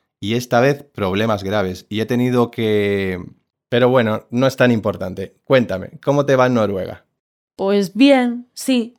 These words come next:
Speaker 2: Bueno, en fin, no tanto como esperaba, pero no me quejo. El primer año es siempre más difícil.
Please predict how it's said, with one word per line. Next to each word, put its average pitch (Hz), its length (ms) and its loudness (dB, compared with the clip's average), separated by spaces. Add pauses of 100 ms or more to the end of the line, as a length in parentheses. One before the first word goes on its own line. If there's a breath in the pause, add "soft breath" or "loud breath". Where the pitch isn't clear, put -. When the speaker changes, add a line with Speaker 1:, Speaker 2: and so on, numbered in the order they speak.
(300)
Speaker 2:
Bueno, 220 380 2 (400)
en 202 140 0
fin, 190 280 0 (280)
no 254 220 4
tanto 240 340 0
como 185 180 0
esperaba, 220 800 0
pero 226 200 2
no 220 140 4
me 117 120 -8
quejo. - 420 -16 (680)
El 220 140 4
primer 254 300 6
año 262 300 4
es 247 100 2
siempre 240 380 2
más 214 220 0
difícil. 185 680 -4